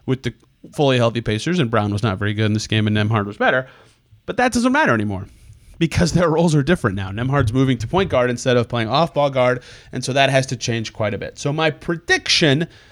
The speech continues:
I'm not saying this is what they're going to do, but my prediction, and just kind of thinking about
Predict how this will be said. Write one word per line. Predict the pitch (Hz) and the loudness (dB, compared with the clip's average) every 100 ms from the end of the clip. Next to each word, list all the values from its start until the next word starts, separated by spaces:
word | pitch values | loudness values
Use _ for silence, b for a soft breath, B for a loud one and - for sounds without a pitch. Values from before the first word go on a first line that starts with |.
| B - | B -2
I'm | 151 | 2
not | 190 170 | 2 2
saying | 190 170 | 2 2
this | 143 | 0
is | 139 | -2
what | 143 131 | -4 -4
they're | 123 | -2
going | 143 170 147 | 2 2 0
to | 123 | -4
do, | 110 | -8
but | 110 | -8
my | 113 135 | -8 -8
prediction, | 202 294 233 190 - | -4 -2 -2 -4 0
and | 196 208 | 0 0
just | 208 | -2
kind | - 190 | -4 -4
of | 160 | -4
thinking | - 170 170 180 165 | -4 -2 -2 0 -2
about | 131 127 113 | 2 2 2